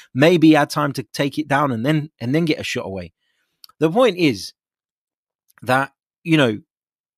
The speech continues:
we, we had opportunities. You know, we had opportunities in the second half as well. Not as many as I'd have liked. But Mikel Arteta keeps banging on about the fact that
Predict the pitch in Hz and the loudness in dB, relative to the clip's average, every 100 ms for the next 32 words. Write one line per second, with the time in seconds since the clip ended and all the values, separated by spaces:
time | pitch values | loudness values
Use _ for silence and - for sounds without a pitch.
0 | _ _ _ 131 143 147 143 - _ _ | _ _ _ -4 0 0 -2 -8 _ _
1 | _ _ _ 131 139 185 175 143 131 - | _ _ _ -4 -2 0 2 0 -2 -4
2 | 139 123 92 90 - - _ - 123 131 | -4 -4 -8 -16 -20 -20 _ -8 -2 -2
3 | 135 160 147 123 - 135 131 110 120 113 | 0 2 0 -2 -4 -4 -4 -6 -6 -4
4 | - 120 120 101 110 107 135 139 240 135 | -4 -4 -4 -6 -4 0 0 2 -2 -2
5 | 147 147 131 120 113 104 139 131 85 _ | -2 0 0 0 0 -2 0 0 -2 _
6 | _ _ _ _ _ _ _ 135 190 214 | _ _ _ _ _ _ _ -2 0 2
7 | 185 160 - 156 117 143 131 139 131 127 | 4 2 2 -4 -2 -4 -2 -2 0 2
8 | 131 123 113 110 110 127 101 - 104 | 0 0 -2 -4 -4 -2 -2 -2 -8